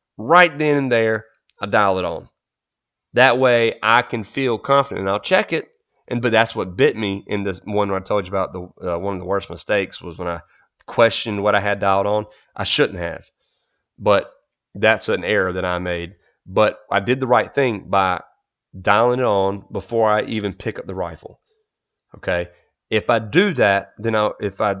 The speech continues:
if that's a routine that I have in dialing the dope on right then and there, it will always be in the right spot for that stage when it's my turn to shoot.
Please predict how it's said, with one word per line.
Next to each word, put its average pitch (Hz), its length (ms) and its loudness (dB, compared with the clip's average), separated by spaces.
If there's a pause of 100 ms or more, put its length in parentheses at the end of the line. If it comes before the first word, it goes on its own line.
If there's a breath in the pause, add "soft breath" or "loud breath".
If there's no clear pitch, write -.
if 95 160 -8
that's 147 240 2
a 151 40 -6
routine 143 440 -4
that 131 100 0
I 117 140 -2
have 123 580 -2
in 110 320 -2 (280)
dialing 156 420 4
the 151 80 -4
dope 143 340 0
on 101 440 0 (400)
right 147 380 4
then 156 180 0
and 135 140 -2
there, 98 440 0 (460)
it 120 100 4
will 101 180 2
always 147 440 6
be 143 220 2
in 131 100 4
the 117 80 2
right 120 280 2
spot 113 440 2 (960)
for 117 200 -4
that 104 180 0
stage 98 300 -2
when 98 60 -2
it's 90 120 -6
my 92 100 -2
turn 85 200 -12
to 80 40 -16
shoot. - 240 -18